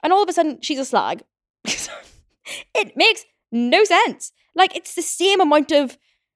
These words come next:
the deed. And, like, do you know what I mean? Like, they could all be the same. Like, a boy's a boy. Like, well, there's not much to them, in my personal opinion. <laughs> Like, the, the ten boys could all be the same boy for all I care. Like, do you know what I mean? I just don't really understand it. I don't understand the concept. Like, it's the same amount.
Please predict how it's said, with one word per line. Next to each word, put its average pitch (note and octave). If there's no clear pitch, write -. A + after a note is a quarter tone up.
the A3+
deed. A#3+
And, D4+
like, C#4+
do D4
you F4
know F#4+
what G4
I D#4+
mean? A#3+
Like, A#3+
they C#4+
could E4
all F#4+
be G4
the D#4
same. A3
Like, G#3
a -
boy's C4+
a A3+
boy. G#3
Like, G#3+
well, A3+
there's A3+
not C4
much -
to F#3+
them, G#3
in A3+
my G#3+
personal C4+
opinion. C4
<laughs> -
Like, -
the, E4+
the E4+
ten D#4+
boys C4
could C4
all A3+
be A3+
the A#3
same A#3
boy G3+
for A3+
all G#3
I F#3
care. C#4
Like, E4+
do F#4+
you F#4+
know G4
what D4+
I E4
mean? F4
I E4
just G4+
don't G4+
really F4+
understand D4+
it. -
I B3+
don't C#4
understand C#4
the B3
concept. A#3
Like, A#3
it's -
the C4+
same C4
amount. F#3+